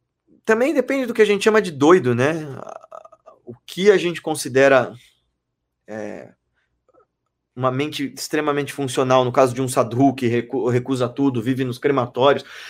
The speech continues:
Se você contar isso pra uma pessoa que nunca ouviu falar desses carinhas aqui, você vai falar, "Ah, eles são completamente loucos." Yuri Del Favero, ah,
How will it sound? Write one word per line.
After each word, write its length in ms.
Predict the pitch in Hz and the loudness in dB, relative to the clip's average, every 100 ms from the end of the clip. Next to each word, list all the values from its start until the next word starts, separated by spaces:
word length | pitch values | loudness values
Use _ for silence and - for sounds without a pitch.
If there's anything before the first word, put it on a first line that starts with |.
| - - - - | -20 -20 -20 -10
Se 120 | - | 2
você 100 | 196 | 4
contar 300 | 214 190 190 | 6 6 4
isso 80 | 190 | 4
pra 80 | |
uma 100 | 180 | 0
pessoa 240 | 165 160 165 | 0 0 0
que 80 | 165 | 0
nunca 180 | 202 | 0
ouviu 220 | - 165 165 | 2 2 2
falar 420 | 156 143 127 - _ _ _ _ _ _ _ | 4 4 4 -2 _ _ _ _ _ _ _
desses 300 | 127 135 127 | -8 -8 -6
carinhas 400 | 139 131 131 131 | -4 -2 -2 -2
aqui, 160 | 131 143 | -2 -4
você 80 | |
vai 100 | 330 | -4
falar, 180 | 240 370 | 0 0
"Ah, 40 | 131 | 2
eles 140 | 127 | -2
são 100 | - | -8
completamente 540 | 113 110 113 139 139 294 | -14 -12 -6 -4 -4 0
loucos." 460 | 349 - - - _ _ _ _ _ _ - _ _ _ _ _ _ _ _ _ _ _ _ _ _ _ _ _ _ _ _ | 2 0 -4 -20 _ _ _ _ _ _ -20 _ _ _ _ _ _ _ _ _ _ _ _ _ _ _ _ _ _ _ _
Yuri 360 | - 254 269 254 | 0 4 6 6
Del 220 | 220 220 | 6 6
Favero, 580 | 208 196 185 165 135 113 - - - - | 6 6 8 8 6 4 -4 -16 -18 -10
ah, 880 | 135 135 131 131 127 123 123 123 | -6 -4 -4 -4 -6 -8 -8 -8